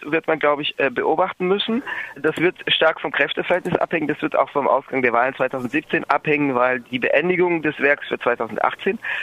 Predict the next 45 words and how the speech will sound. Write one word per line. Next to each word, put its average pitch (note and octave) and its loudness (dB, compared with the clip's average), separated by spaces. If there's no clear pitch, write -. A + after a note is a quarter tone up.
angekündigt F3 0
ist. G3 2
Da C3+ 2
kann D#3 4
man D#3 0
eher D#3 2
das C3+ -4
Schlimmste F#3 0
befürchten, E3+ 0
weil D3 4
die C#3 0
nächste D3+ 0
Regierung, C3 0
äh, A#2 2
mit B2+ -2
hoher D#3 4
Wahrscheinlichkeit C3 0
noch A#2 -2
schlimmer E3 4
als A#2+ 0
die B2 -4
jetzige A2+ 0
ausgerichtet B2 0
sein G2+ 0
wird. F3+ 2
Es - 0
ist C#3 -2
im C#3+ 0
wirtschaftlichen C3+ 0
Bereich, A#2+ 2
im B2+ -2
wirtschafts- D3+ 2
und C#3 -2
sozialpolitischen C3+ 0
Bereich A2+ 2
schon A2+ -2
schlimm B2 0
genug, B2+ 0
aber B2+ 4
die B2 -4
nächste B2+ 0
wird B2 0
sicherlich A2+ -2
noch G#2 0
rechter C3+ 0